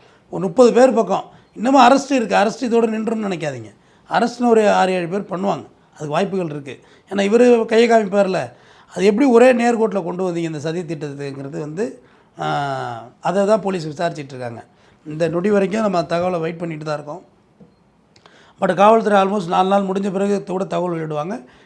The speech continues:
இல்ல ஈவினிங் சிக்ஸ் ஓ கிளாக் மேல வெளியிடுவாங்க. ஏன்னா, காவல்துறை ஒரு தகவலை வெளியிடாம நம்ம அதை பேசிட முடியாது. காவல்துறை சொல்லட்டும் என்னங்கிறத, போலீஸ் ஸ்டேட்மெண்ட்டை தான் நம்ம பேச முடியும். சமூக ஊடகங்கள்ல வந்து செய்திகளை வச்சு நம்ம ஒருங்கிணைக்க முடியாது. But நம்ம சொல்றது ஒரு கெஸ்ஸிங்கில் சொல்றோம்.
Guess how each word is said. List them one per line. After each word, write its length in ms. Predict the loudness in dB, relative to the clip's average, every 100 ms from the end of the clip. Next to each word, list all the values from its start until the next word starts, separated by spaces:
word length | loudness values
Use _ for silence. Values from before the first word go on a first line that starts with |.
| _
இல்ல 260 | -6 -2 -2
ஈவினிங் 120 | -2
சிக்ஸ் 260 | -8 -4 0
ஓ 80 |
கிளாக் 180 | 2 0
மேல 200 | 0 -4
வெளியிடுவாங்க. 420 | -4 -6 -8 -10 -16 _ _
ஏன்னா, 120 | -4
காவல்துறை 460 | 4 4 4 2 0
ஒரு 80 | 0
தகவலை 340 | -2 0 -2
வெளியிடாம 340 | -2 -2 -2 -2
நம்ம 240 | -2 -4
அதை 120 | -6
பேசிட 320 | -8 -8 -8
முடியாது. 380 | -10 -10 -12 -14 _ _ -20 _ _
காவல்துறை 460 | -4 -2 0 -2
சொல்லட்டும் 440 | 0 -2 -2 -4 -6
என்னங்கிறத, 560 | -4 -4 -4 -4 -6 -8 -20 _
போலீஸ் 320 | 2 2 4
ஸ்டேட்மெண்ட்டை 200 | 2 2
தான் 140 | 0 0
நம்ம 160 | 0
பேச 220 | -2 -4 -4
முடியும். 320 | -8 -10 -14 _ _ _ _ _ _ -16 -12
சமூக 480 | -6 -2 2 4 6
ஊடகங்கள்ல 340 | 4 4 0
வந்து 200 | -2 -4
செய்திகளை 400 | -6 -4 -4 -6
வச்சு 160 | -8 -8
நம்ம 220 | -8 -8
ஒருங்கிணைக்க 380 | -8 -10 -12 -12
முடியாது. 340 | -12 -12 -14 _ _ _ -14 -10
But 100 | -8
நம்ம 200 | -8 -8
சொல்றது 280 | -4 -2 0
ஒரு 100 | 0
கெஸ்ஸிங்கில் 480 | -2 -2 -4 -4
சொல்றோம். 280 | -6 -8 -10